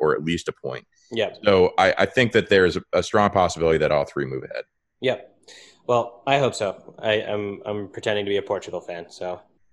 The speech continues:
Speaker 2: that'd be good. Okay, so that covers all the groups. There's a lot of games this week that don't really matter, but then there are, there's still plenty to play for. So the games go until, I believe, Wednesday.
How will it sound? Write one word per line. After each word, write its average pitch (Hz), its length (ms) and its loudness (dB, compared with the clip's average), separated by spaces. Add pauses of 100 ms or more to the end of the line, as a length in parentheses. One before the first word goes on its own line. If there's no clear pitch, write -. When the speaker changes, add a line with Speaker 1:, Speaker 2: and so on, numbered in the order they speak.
Speaker 2:
that'd 107 140 -2
be 107 80 0
good. 98 200 -4 (460)
Okay, 156 280 0 (400)
so - 120 -4
that 180 140 4
covers 185 240 2
all 156 120 4
the 143 80 0
groups. 123 340 0
There's 131 720 0 (180)
a 139 60 2
lot 156 180 4
of 160 80 -2
games 156 240 0
this 147 160 -6
week 139 240 0
that 113 260 0
don't 123 180 0
really 123 200 0
matter, 117 440 2
but 110 180 -2
then 107 480 -2 (560)
there 110 440 0
are, 104 40 -6
there's 107 180 -6
still 117 180 -4
plenty 110 260 -4
to 104 80 -2
play 101 200 -4
for. 101 300 -6
So 98 420 -6 (460)
the 120 60 -6
games 127 280 0
go 127 320 2
until, 110 880 -4
I 101 60 -16
believe, 107 380 -4 (960)
Wednesday. 113 1000 -4